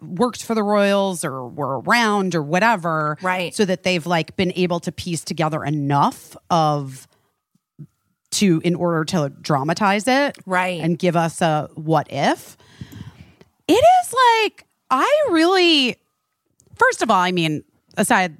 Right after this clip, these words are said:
Speaker 1: from the fact that, like, fuck the monarchy, right? Like, we, like, <laughs> you know,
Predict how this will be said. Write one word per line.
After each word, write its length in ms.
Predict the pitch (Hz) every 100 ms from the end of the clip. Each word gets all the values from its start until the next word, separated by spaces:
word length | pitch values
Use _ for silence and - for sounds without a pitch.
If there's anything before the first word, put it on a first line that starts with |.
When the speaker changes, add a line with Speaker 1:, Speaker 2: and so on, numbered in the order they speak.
| _
Speaker 1:
from 140 | 165
the 60 | 147
fact 260 | 160 127 -
that, 140 | 139
like, 300 | 143 135 - _ _ _ _ _ _ - - - - _ - - - -
fuck 360 | - - 170 -
the 60 | 143
monarchy, 560 | 156 165 123 - 127 117
right? 240 | 175 165
Like, 180 | 190 180
we, 180 | 165 196
like, 200 | 190 254 - - _
<laughs> 300 | _ - 453
you 200 | 349 349
know, 200 | 247 196